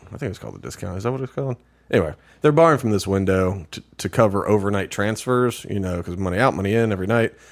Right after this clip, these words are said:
And so, uh, it used to be very shameful. Like, if your bank was shown borrowing, you know, from the discount window too much, it was just like, <laughs> "You are probably not gonna make it. Like, this isn't good."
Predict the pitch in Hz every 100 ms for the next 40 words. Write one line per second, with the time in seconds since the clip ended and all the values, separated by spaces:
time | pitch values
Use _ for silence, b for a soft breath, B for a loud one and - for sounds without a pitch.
0 | b b - 92 90 90 - 95 92 87
1 | 82 - _ - 95 90 87 - 107 143
2 | 143 104 98 90 98 90 - 127 127 92
3 | 71 67 67 90 87 98 101 117 107 92
4 | - - - 101 98 90 90 104 120 98
5 | 90 95 b b b b b - 95 87
6 | 104 98 196 - 98 98 92 113 107 92
7 | 92 - 104 98 98 80 82 98 - 131
8 | 107 131 90 82 82 - - 110 101 98
9 | 95 95 90 82 80 78 76 - 69 -
10 | b b - 90 101 127 120 104 95 95
11 | 170 107 85